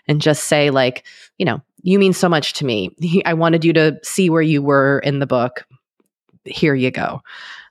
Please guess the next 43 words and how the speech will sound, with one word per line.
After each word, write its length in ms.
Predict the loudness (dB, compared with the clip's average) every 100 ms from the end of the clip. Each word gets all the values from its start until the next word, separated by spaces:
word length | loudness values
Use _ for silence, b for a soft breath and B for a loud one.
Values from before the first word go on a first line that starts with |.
| 0
And 120 | 2
that 140 | 2
way, 240 | 2 2 4
like, 240 | 2 0 -2
I 40 |
think, 260 | 0 -2 0
and 80 | 0
I 60 | 2
think 160 | 2
you 60 | 2
can 100 | 0
say 540 | 0 0 2 0 -4 -10 -4
very 280 | 0 2 2
directly, 840 | 0 0 -2 -4 -4 -2 -2 -6 _ _ _ _
again, 640 | -2 2 2 0 -2 -6 -10 _ _
why 300 | -2 0 2
it 100 | 0
would 120 | -2
mean 120 | -2
a 80 | -2
lot 300 | 0 -2 -4 -10 _ b b b b _ _ _ _
for 140 | 0
them 160 | 0 0
to 140 | -2
read 200 | -2 0
it. 160 | 0 0
But, 180 | -2 -2 0
you 80 | 2
know, 80 |
we 120 | 2 2
don't 220 | 2 4
know 140 | 4
what 180 | 4 2
this 180 | -2 -2
book 260 | -4 -2
is 120 | 0 0
about. 420 | 0 2 0 0
And 140 | -2
I 60 | 0
think, 200 | 0 0
like 220 | 0 0
Dory 240 | -2 0
said, 600 | 0 2 2 2 0 -4